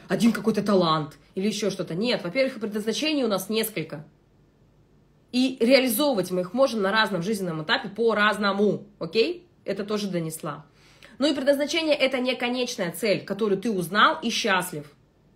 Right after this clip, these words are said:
Типа, «Ой, мое предназначение — быть врачом». Все? Все, вообще ничего больше в жизни не надо делать. Здравствуйте, приехали. Нет, конечно.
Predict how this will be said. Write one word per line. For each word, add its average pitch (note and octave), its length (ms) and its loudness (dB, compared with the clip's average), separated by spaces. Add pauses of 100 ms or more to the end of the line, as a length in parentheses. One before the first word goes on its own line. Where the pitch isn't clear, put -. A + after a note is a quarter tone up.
(720)
Типа, A3 320 -2 (100)
«Ой, F#4+ 200 6
мое D#4 280 4
предназначение — E4+ 880 0
быть D#4+ 240 0
врачом». B3 520 0 (200)
Все? - 460 6 (1000)
Все, - 300 2 (240)
вообще F#4 360 2
ничего G4+ 200 -2
больше D4+ 200 -2
в A#3+ 40 -4
жизни C#4+ 180 -4
не C4 60 -2
надо B3 200 0
делать. F3 360 -4 (160)
Здравствуйте, F#4+ 720 4
приехали. D#4+ 840 0
Нет, F4 280 -2
конечно. B3+ 640 -2